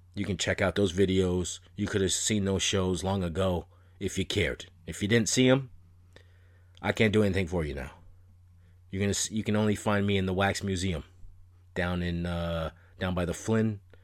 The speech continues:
or in Shelburne Farms, okay? Or on SoundCloud, Reese forty-five M C.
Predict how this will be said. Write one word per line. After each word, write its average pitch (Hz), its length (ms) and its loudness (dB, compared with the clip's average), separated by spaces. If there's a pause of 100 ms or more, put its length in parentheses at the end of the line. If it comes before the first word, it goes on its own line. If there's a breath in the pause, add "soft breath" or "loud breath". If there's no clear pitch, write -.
(260 soft breath)
or 92 160 -4
in 87 60 -4
Shelburne 78 400 -2 (100)
Farms, - 460 -10 (160)
okay? 101 240 -8 (2500 soft breath)
Or 107 180 0
on 92 80 0
SoundCloud, 90 580 0
Reese 87 160 0
forty-five 80 420 -6
M 71 140 -10
C. - 160 -14